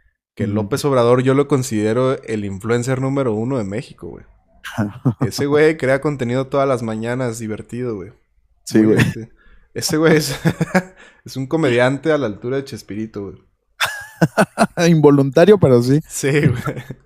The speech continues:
Speaker 1: Y este, pues la neta, o sea, yo, yo lo siento muy cerca porque yo lo veo todos los días, todos los días leo cosas de él. Pero eso no quiere decir que yo, que me vaya a invitar a comer barbacoa, güey, como a Shrek.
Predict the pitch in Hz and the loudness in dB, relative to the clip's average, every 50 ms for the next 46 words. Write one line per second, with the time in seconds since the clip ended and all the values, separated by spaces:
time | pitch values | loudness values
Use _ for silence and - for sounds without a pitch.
0 | - - _ - - - 127 - - _ _ - - - _ _ _ - - 110 | -20 -20 _ -20 -20 -12 -8 -8 -8 _ _ -6 -6 -6 _ _ _ -12 -8 -6
1 | 110 110 107 107 - - - 117 110 110 110 107 107 110 107 - - 110 110 107 | -4 -4 -4 -6 -8 -12 -10 -8 -6 -4 -4 -4 -4 -6 -8 -10 -10 -8 -8 -6
2 | 110 117 117 110 - 147 143 139 135 117 110 110 123 135 127 - 131 131 143 165 | -6 -6 -6 -4 -2 -2 -2 0 0 -2 -2 -2 -4 -4 -4 -2 0 2 2 2
3 | 160 175 170 165 175 180 175 170 175 165 - 139 131 127 131 - 160 165 165 - | 2 2 0 0 0 -2 -2 -2 -2 -2 0 0 0 0 0 -2 -4 -4 -4 -6
4 | - - - 104 101 101 98 95 101 107 110 117 120 120 123 120 123 - 127 123 | -12 -12 -12 -14 -14 -12 -12 -12 -10 -6 -4 -4 -2 -2 -4 -6 -4 -2 -2 -2
5 | 123 117 113 107 104 113 113 117 120 123 127 - - 110 113 117 117 113 107 117 | 0 0 -2 -4 -4 -2 -2 0 0 -2 -4 -8 -6 -4 -4 -2 -4 -4 -4 -2
6 | 113 113 113 117 117 117 117 117 117 113 - 123 117 123 123 117 117 113 113 120 | -2 -2 -2 -2 -2 -2 0 0 -2 -2 -4 -6 -6 -6 -4 -2 0 0 0 0
7 | 131 - - _ _ _ _ _ _ _ _ _ _ - 135 165 185 - 269 247 | -2 -4 -10 _ _ _ _ _ _ _ _ _ _ 0 2 2 2 2 2 2
8 | 226 208 - 202 196 190 147 127 156 160 156 160 165 135 123 120 123 117 101 - | 0 2 4 4 4 4 4 4 4 0 2 2 0 2 2 2 0 -2 -4 -4
9 | 113 113 120 117 113 120 131 139 139 131 117 107 - 117 117 117 120 117 - 107 | -4 -2 0 2 2 2 2 0 0 -2 -4 -4 -2 0 2 2 0 0 -2 -4
10 | 107 107 107 104 104 110 113 110 104 98 95 92 - - 107 117 143 170 160 127 | -2 -2 -2 -2 -2 -2 -2 -2 -2 -4 -8 -12 -10 -6 -2 2 2 4 2 2
11 | 104 101 98 95 92 - _ _ - 95 98 92 87 - - 117 123 139 - - | 0 -4 -6 -8 -10 -12 _ _ -14 -12 -10 -10 -10 -10 -6 -6 -4 -4 -6 -8
12 | - - _ | -14 -20 _